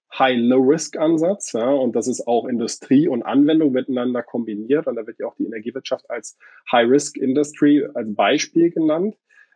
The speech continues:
Ähm, wenn, wenn das denn so käme, was ja noch in den Sternen steht, dann wird's ja bedeuten, jede Anwendung in der Energiewirtschaft müsste eigentlich eine Zertifizierungsprozess durchlaufen. Ja? Ähm,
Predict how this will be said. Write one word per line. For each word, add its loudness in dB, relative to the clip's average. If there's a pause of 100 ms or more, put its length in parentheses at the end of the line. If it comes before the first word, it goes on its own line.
(100)
Ähm, 0
wenn, 2
wenn 4
das 2
denn 2
so 0
käme, 2
was -2
ja 0
noch 2
in -2
den -2
Sternen 0
steht, 0 (300)
dann 0
wird's -4
ja 2
bedeuten, 0
jede 4
Anwendung 2
in 0
der 0
Energiewirtschaft -4
müsste 0
eigentlich -4
eine -6
Zertifizierungsprozess -10
durchlaufen. -10 (180)
Ja? -6 (440)
Ähm, 0